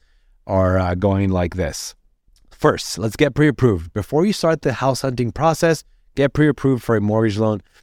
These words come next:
This shows sellers that you are serious about buying and can help you secure a better mortgage rate. The reason why I say this because rates right now are very volatile. So one day they could be at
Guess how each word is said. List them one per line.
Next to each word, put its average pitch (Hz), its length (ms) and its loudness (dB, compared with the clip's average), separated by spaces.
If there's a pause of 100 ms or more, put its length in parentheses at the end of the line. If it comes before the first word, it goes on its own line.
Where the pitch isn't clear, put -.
(240)
This 151 220 2
shows 147 320 2
sellers 135 340 4
that 117 100 0
you 104 140 0
are 92 60 -4
serious 131 500 0
about 98 320 -4
buying 139 420 2 (340)
and 92 120 -4
can 98 100 -2
help 113 260 0
you 120 80 0
secure 113 580 -2
a 92 140 -2
better 113 520 0 (260)
mortgage 127 420 0
rate. 139 260 2 (200)
The 127 80 -4
reason 147 200 2
why 139 100 0
I 127 40 0
say 143 160 0
this 139 140 0
because 113 420 -2 (320)
rates 135 260 0
right 131 180 4
now 113 400 0
are 98 460 0
very 113 400 2
volatile. 113 480 2
So 107 220 0
one 107 240 0
day 123 120 2
they 117 120 0
could 113 80 -4
be 117 120 2
at 110 160 0